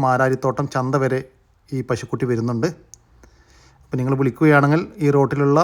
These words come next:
ഹൈവേ റോഡുകളിൽ എത്തിച്ചു കൊടുക്കും. ഡെലിവറി ചാർജ് അടക്കമാണ് ഒൻപതിനായിരം രൂപ. അപ്പോൾ താല്പര്യമുള്ളവർ താഴെ കാണുന്ന നമ്പറുമായിട്ട്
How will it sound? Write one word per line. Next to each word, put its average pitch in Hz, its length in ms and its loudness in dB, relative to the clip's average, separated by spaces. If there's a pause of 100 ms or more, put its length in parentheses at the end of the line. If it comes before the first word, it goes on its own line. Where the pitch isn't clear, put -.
(140)
ഹൈവേ 139 360 2
റോഡുകളിൽ 143 360 0
എത്തിച്ചു 139 280 -4
കൊടുക്കും. 131 280 -2 (680)
ഡെലിവറി 139 340 2
ചാർജ് 135 340 6
അടക്കമാണ് 139 440 2
ഒൻപതിനായിരം 131 500 -2
രൂപ. 117 120 -2 (1160)
അപ്പോൾ 127 220 -4
താല്പര്യമുള്ളവർ 139 580 0
താഴെ 135 240 4
കാണുന്ന 131 220 2
നമ്പറുമായിട്ട് 123 500 -2